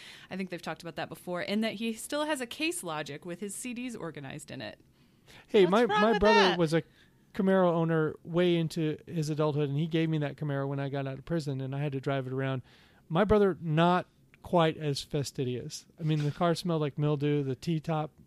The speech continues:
Speaker 2: leaked,
Speaker 1: <laughs>
Speaker 2: uh, it overheated. It, uh, whenever at, at every intersection, I had to turn the, the ignition off. So, uh, yeah, I wish, I wish, I did drive a Camaro for about six months, and I wish it had been Camaro Kev's Camaro.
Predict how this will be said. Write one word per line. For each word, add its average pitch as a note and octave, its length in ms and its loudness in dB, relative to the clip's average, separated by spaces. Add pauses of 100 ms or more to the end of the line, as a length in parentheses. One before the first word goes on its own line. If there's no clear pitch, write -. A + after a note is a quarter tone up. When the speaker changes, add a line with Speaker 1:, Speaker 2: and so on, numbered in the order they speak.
(220)
Speaker 2:
leaked, C#3+ 400 -2 (320)
Speaker 1:
<laughs> - 320 -16
Speaker 2:
uh, C3+ 320 0
it C#3+ 140 2
overheated. C#3+ 720 2
It, C3 340 -6
uh, B2+ 280 -4 (200)
whenever C#3+ 400 -2
at, C#3+ 220 -6 (120)
at E3 200 -6
every D#3 320 0
intersection, D3+ 400 -4
I C3+ 40 -2
had C3+ 100 -6
to C3 60 -6
turn C#3+ 240 -4
the, C3+ 300 -6
the C3+ 300 -6
ignition C3+ 420 -6
off. C3 200 -6 (640)
So, C3 420 -2
uh, B2+ 300 -2 (120)
yeah, D3+ 260 -2
I C#3 60 0
wish, F3 400 2
I F3 140 4
wish, F3 520 2 (320)
I F3 80 2
did F#3 180 4
drive F#3+ 220 2
a F#3 60 -6
Camaro F3 360 -2
for D#3 100 -4
about C#3+ 200 -4
six - 240 -10
months, D#3+ 280 -4 (140)
and D3 160 -4
I C#3 100 -2
wish C#3+ 300 -2
it C3+ 60 -6
had B2+ 100 -6
been C3 140 -4
Camaro C3+ 340 -4
Kev's C#3 280 -6
Camaro. A#2+ 360 -6